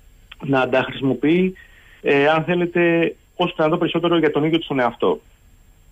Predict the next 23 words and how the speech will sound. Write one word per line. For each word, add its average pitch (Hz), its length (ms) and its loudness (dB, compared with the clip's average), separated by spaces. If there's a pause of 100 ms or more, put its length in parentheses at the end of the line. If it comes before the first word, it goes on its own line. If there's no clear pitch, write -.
(280)
Ε, 120 680 2 (120)
δηλαδή 123 240 -2
να 160 100 2
αυτονομηθεί 139 880 0 (500)
και 151 100 0
να 139 100 2
μην 170 140 2
λειτουργεί 170 320 -2
για 165 320 2
λογαριασμό 147 500 0
κάποιου 165 340 -2
άλλου, 110 320 0 (280)
αλλά 127 160 0
να 131 60 0
λογαριασμ-, 127 420 -2
να, 127 340 -2
να 123 100 -2
λειτουργεί 117 500 -2
μόνο 170 240 2
για 156 140 4
λογαριασμό 127 640 0
δικό 120 340 0
της, 220 380 -2